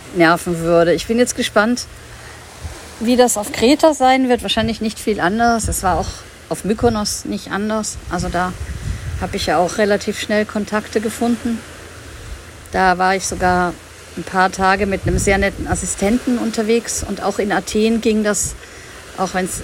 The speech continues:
in Athen mit den Assistenten sehr schwierig war, hatte ich da auch jetzt nicht das Gefühl, dass ich dauernd bemitleidet oder bewundert werden würde.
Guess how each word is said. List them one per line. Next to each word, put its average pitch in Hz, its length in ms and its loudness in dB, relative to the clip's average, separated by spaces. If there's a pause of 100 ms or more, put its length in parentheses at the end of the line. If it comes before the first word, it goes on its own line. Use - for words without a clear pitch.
in 180 100 0
Athen 208 420 0
mit 202 160 0
den 180 140 -4
Assistenten 208 640 0
sehr 214 220 2
schwierig 233 540 2
war, 202 260 0 (1000)
hatte - 160 -4
ich - 180 -4
da - 200 -6
auch 165 120 -4
jetzt 196 260 2
nicht - 180 -2
das 185 160 -2
Gefühl, 196 420 0 (180)
dass 180 180 -2
ich - 140 -6
dauernd 165 440 2
bemitleidet 175 720 2
oder 170 260 2
bewundert 175 760 -2
werden 156 380 2
würde. 151 440 6